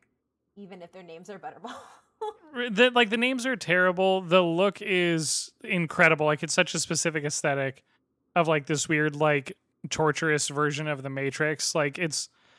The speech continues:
Speaker 2: it is sadomasochism to an extreme.
Speaker 1: Yeah, all of the, all of the Cenobites were, uh, all of their costuming, all of their designs were taken directly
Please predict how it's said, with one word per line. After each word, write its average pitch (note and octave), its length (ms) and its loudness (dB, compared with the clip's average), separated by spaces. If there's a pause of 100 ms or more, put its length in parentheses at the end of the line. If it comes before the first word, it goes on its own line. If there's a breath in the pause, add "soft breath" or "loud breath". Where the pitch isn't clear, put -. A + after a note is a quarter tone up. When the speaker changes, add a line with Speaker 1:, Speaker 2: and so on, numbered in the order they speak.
(340 soft breath)
Speaker 2:
it F#3 140 6
is F3 300 6
sadomasochism D#3 920 2
to D3 120 -4
an C#3 80 -4
extreme. F#3 580 -4 (580)
Speaker 1:
Yeah, C4 200 -2 (120)
all A#3+ 320 -4
of D4+ 280 -14
the, B3+ 360 -16 (160)
all A#3+ 460 -10 (140)
of G#3 520 -14 (160)
the F#3+ 420 -20
Cenobites G3 1000 -16 (480)
were, F3+ 960 -12
uh, D#3+ 480 -8
all G#3 220 -8
of G#3 80 -12
their G#3+ 120 -10
costuming, G#3+ 760 -16
all F3 220 -14
of F3 60 -16
their G3 100 -18
designs F#3+ 640 -16
were F#3+ 140 -20
taken G3+ 400 -18
directly F#3+ 580 -12